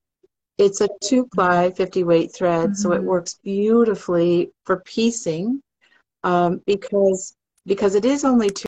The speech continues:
Speaker 2: Ah.
Speaker 1: ply and fifty weight is already fair-, very fine. Um, your seams press very flat,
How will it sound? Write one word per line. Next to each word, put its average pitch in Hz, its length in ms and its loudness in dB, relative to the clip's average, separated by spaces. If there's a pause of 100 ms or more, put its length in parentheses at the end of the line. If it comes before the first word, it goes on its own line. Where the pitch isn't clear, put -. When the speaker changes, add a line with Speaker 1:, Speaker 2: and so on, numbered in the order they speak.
(120)
Speaker 2:
Ah. 175 100 2
Speaker 1:
ply 165 540 -4
and 180 120 -6
fifty 202 280 -4
weight 185 240 2
is 185 160 -2
already 180 400 0 (200)
fair-, 180 340 2 (120)
very 185 360 -2
fine. 180 480 -2 (580)
Um, 190 160 0
your 208 160 4
seams 247 500 -2
press 196 380 -6
very 185 320 0
flat, 160 580 -8